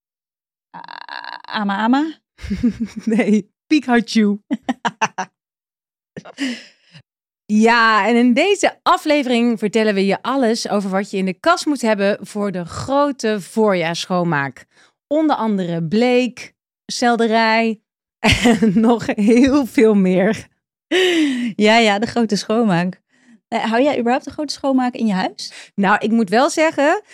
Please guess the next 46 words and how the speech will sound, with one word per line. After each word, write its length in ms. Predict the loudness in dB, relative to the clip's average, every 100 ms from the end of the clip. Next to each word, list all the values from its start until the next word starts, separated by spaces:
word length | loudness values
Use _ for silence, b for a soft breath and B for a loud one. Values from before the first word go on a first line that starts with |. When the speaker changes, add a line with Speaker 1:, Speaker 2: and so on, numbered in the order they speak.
| b b
Speaker 2:
dat 200 | -2 0
ik 100 | -2
hem 80 | -2
dus 120 | -2
al 120 | -2
gehad 320 | -2 -4 -2
heb. 240 | -4 -4 -6 _ _
Want, 500 | -2 0 0 -2 -2
eh, 260 | 0 0 0
het 260 | -4 -4
moment 360 | 0 2 0 0
dat 160 | -4
eigenlijk 320 | -4 -6 -6 -6
de 60 |
eerste 260 | -6 -4 -4
zonnestralen, 840 | -2 -2 -2 -6 -6 -2 -2 -2
dan, 140 | -2 -4
je 200 | -4 -4
voelt 360 | -4 -2 -2 -2
gewoon 200 | -2 2
de 60 |
Speaker 1:
Mhm. 80 | 4
Speaker 2:
lente 180 | 2 0
in 80 | -4
de 80 | -8
Speaker 1:
Ja. 100 | -6
Speaker 2:
lucht. 260 | -6 -6 -20 _ _
Je 140 | -6 -2
voelt 240 | 0 0
het 120 | -4
gewoon. 160 | -4 -4
Dan 100 | -2
gaan 120 | -2
die 100 | -2
deuren, 380 | -2 -2 -2 -2
zwaai 400 | -2 -2 0 -2
ik 80 | -4
dan 160 | -4
open. 500 | -2 -4 -2 -4 -4 b b b
En 160 | -4
dan 240 | -2 -2 -2
ineens 340 | -2 -2 -2 -4
moet 200 | -8 -4
alles, 260 | -4 -2 -4
alles 220 | -6 -6
schoon. 380 | -4 -2 -2